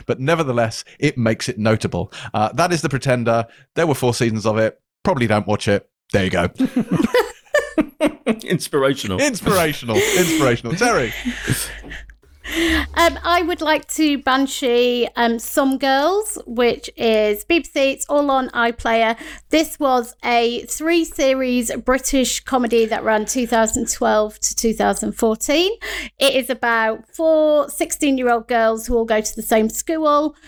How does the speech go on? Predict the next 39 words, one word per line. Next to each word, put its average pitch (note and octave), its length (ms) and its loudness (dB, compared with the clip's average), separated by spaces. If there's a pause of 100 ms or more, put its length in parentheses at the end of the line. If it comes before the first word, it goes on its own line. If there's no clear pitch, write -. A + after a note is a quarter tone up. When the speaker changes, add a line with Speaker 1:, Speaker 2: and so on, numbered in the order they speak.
(140)
Speaker 3:
They B3 180 2
all A#3 160 2
live A3+ 160 -2
in A3+ 120 -4
the A3 60 -4
same A3+ 280 0
housing D4+ 340 0
estate C4+ 340 0
in B3 60 -4
South A#3 260 -2
London. C4+ 520 0
They A3+ 180 2
all A3+ 80 2
play A3+ 240 0
for A3+ 160 -6
the A3 100 -2
same A3 440 0
slightly A3 340 2
rubbish G#3 300 0
football D4 340 2
team. C4+ 460 0 (420)
It C#4 160 2
is C4 180 -2
written D#4+ 600 0
by C4+ 160 2
Bernadette A#3+ 560 0
Davies, B3+ 580 0 (120)
who A#3 160 2
wrote, A3 420 0
um, A3 220 0
Game A3 340 0
On, B3+ 320 2 (400)
and A#3 400 0 (140)
it B3 260 0
stars, A#3+ 1040 0
uh, A#3+ 220 2
these A#3+ 260 -4
four F4 180 6
brilliant D4 460 0